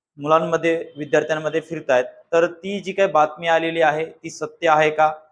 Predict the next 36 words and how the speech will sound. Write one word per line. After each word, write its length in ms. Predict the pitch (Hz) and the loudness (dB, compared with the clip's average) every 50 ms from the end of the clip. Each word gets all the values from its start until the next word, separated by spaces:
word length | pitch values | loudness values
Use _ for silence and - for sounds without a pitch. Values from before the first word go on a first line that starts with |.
| _ _ _ _ _ - | _ _ _ _ _ 0
त्याबद्दल 380 | 160 160 160 160 156 165 160 | 2 2 2 0 0 0 0
जाणून 300 | 160 160 156 160 165 165 147 | 2 0 0 0 -2 -4 -4
घेणार 240 | 143 147 147 147 | -2 0 2 4
आहोत. 300 | 147 143 143 143 143 - - - _ _ _ _ _ _ _ _ - | 4 4 4 4 2 -4 -12 -20 _ _ _ _ _ _ _ _ 0
त्यानंतर 400 | 170 170 180 180 180 180 190 185 | 2 2 2 2 0 -2 -4 -4
मित्रांनो, 420 | 180 180 185 190 185 160 151 151 151 - - _ - | -4 0 0 0 2 2 0 -2 -4 -6 -12 _ -8
most 300 | 143 156 170 170 - - | -2 -2 -2 -2 -2 -4
important 360 | 185 180 170 185 175 185 180 - | -6 -2 0 0 0 0 -2 -2
प्रश्न 280 | - 180 175 - 180 | -2 -4 -4 -4 -6
म्हणजे 240 | 175 170 165 156 160 | -6 -4 -4 -4 -2
मुलांचा, 460 | 156 160 165 170 165 160 - 127 120 117 - - _ _ _ _ _ _ _ _ | -2 0 2 2 2 2 0 0 0 0 -2 -8 _ _ _ _ _ _ _ _
पोलीस 340 | 165 170 180 190 208 190 160 160 | -2 -2 0 0 -2 -4 -4 -6
भरतीचा 520 | 185 170 156 180 185 180 - - 180 170 165 165 123 | -6 -6 -4 -6 -8 -6 -2 0 2 2 2 0 -2
ग्राउंड 300 | 139 156 165 170 165 165 165 - - _ - | 0 2 2 2 0 -4 -8 -16 -8 _ 0
कधीपासून 560 | 165 160 180 165 165 165 170 - 175 175 180 175 _ _ | 2 2 2 0 0 -2 -2 -2 -8 -14 -14 -16 _ _
सुरू 260 | _ _ 185 180 185 170 | _ _ -6 -4 -2 0
होण्याची 380 | 156 151 151 147 151 - 165 | 0 0 -2 -4 -8 -10 -14
शक्यता 460 | 160 - 180 165 175 - 180 170 160 151 | -6 -6 -6 -4 -4 -6 -2 2 2 2
आहे, 200 | 139 135 139 151 143 - _ _ _ _ _ _ 135 | 2 2 -2 -6 -8 -12 _ _ _ _ _ _ 2
याबद्दल 440 | 147 160 170 165 175 170 170 175 | 2 2 4 2 0 -2 -2 -6
सुद्धा 280 | 170 175 175 156 165 160 | -8 -10 -4 0 2 2
आज 100 | 156 156 | 4 4
आपण 240 | 156 156 160 165 147 | 2 0 -2 -6 -8
चर्चा 300 | - 160 156 151 170 170 | -6 -8 -4 -2 -2 -2
करणार 320 | 165 170 165 170 175 165 | 0 -2 0 0 2 4
आहोत. 180 | 165 165 170 170 - - - _ _ - | 4 4 2 2 -4 -10 -20 _ _ 0
त्यामुळे 340 | 196 196 196 180 175 175 170 | 2 2 2 2 0 0 0
व्हिडिओ 200 | 156 151 156 160 | 0 -2 -4 -4
शेवटपर्यंत 480 | 156 - 151 143 - - 139 131 123 120 | -2 -4 -6 -6 -6 -6 -8 -8 -8 -6
पाहत 360 | - - 147 160 170 165 170 | 0 2 4 4 4 4 4
राहा 180 | 170 175 175 175 - - - _ _ _ - | 2 2 2 0 -4 -12 -20 _ _ _ -6
आणि 160 | 143 156 165 | -6 -4 -4
चॅनलवरती 560 | 160 - 165 160 160 165 170 165 165 165 160 | -4 -4 -2 0 0 2 2 0 0 -2 -4
नवीन 220 | 156 156 151 151 151 | -8 -8 -6 -4 -6
आला 180 | 143 135 135 | -2 2 2
असाल 300 | 131 127 131 - 151 156 | 2 2 2 0 -2 -2